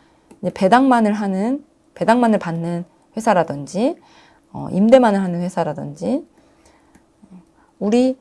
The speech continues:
자녀법인이 소규모 성실법인이 될 확률이 높은데, 이번에 소규모 성실법인의 법인세율이 개정으로 인해서 소폭 인상이 됐어요. 그래서 절세 효과는 감소될 수 있는데,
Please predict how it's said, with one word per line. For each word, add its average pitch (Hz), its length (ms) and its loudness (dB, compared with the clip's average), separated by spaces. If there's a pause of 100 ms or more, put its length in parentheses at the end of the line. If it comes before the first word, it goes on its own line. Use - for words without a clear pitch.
(260)
자녀법인이 185 1040 2 (1200)
소규모 311 440 2
성실법인이 240 1040 2 (300)
될 196 220 6
확률이 302 340 2
높은데, 170 560 -2 (380)
이번에 254 280 6
소규모 311 420 0
성실법인의 285 640 2
법인세율이 190 680 -2 (580)
개정으로 208 440 2
인해서 160 200 -6
소폭 269 360 0
인상이 220 360 0
됐어요. - 380 -12 (1200)
그래서 185 320 2
절세 175 240 -2
효과는 214 280 0
감소될 208 380 -2
수 220 140 -10
있는데, 160 400 -6